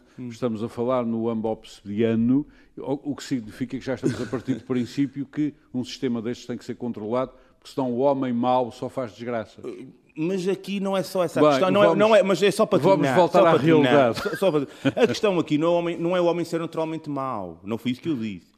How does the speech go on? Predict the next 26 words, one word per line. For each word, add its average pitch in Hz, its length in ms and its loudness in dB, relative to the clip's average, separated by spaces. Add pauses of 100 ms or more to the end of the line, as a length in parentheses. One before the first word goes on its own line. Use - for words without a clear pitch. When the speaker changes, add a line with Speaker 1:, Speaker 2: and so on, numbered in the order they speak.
(120)
Speaker 1:
É 120 320 -4
as 123 140 -10
circunstâncias 143 1300 -14
político-sociais 143 840 -16
e 156 60 -16
económicas 113 680 -12
em 123 60 -14
que 135 80 -14
as 120 80 -16
pessoas 151 240 -14
vivem 104 240 -14
Speaker 2:
Tornam-no 135 420 2
Speaker 1:
na 117 60 0
Speaker 2:
mau, 113 180 2
Speaker 1:
região. 113 240 -2
Speaker 2:
tornam-no 113 320 -2
Speaker 1:
Eu 165 120 -2
Speaker 2:
mau. - 80 -4
Speaker 1:
volto 139 200 -2
a 139 40 0
recordar 139 680 -8 (240)
que 113 60 -14
a - 20 -12
região, 101 640 -12
lá 110 320 -10
por, 104 180 -20